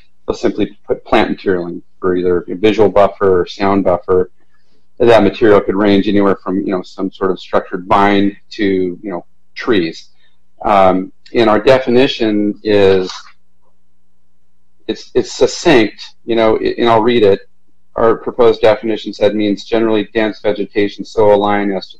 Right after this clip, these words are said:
form a physical barrier similar in shape and proportion to a wall or fence. And that is an interpretation, really, um,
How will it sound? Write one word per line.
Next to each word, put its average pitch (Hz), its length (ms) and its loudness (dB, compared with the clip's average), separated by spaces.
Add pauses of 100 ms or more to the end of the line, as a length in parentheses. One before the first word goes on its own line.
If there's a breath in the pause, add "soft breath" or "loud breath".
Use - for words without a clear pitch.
form 98 300 -2
a 87 100 -8 (140)
physical 113 320 -2
barrier 101 400 2
similar 101 380 -8
in 95 80 -4
shape 101 360 0 (460)
and 120 120 0
proportion 104 520 -2
to - 220 -2
a 95 40 4
wall 98 600 4
or 95 140 0 (180)
fence. - 540 -8 (640 soft breath)
And 110 640 2
that 123 260 6
is 131 160 4
an 104 200 0 (560)
interpretation, 107 1200 -4
really, 104 580 2
um, 98 480 0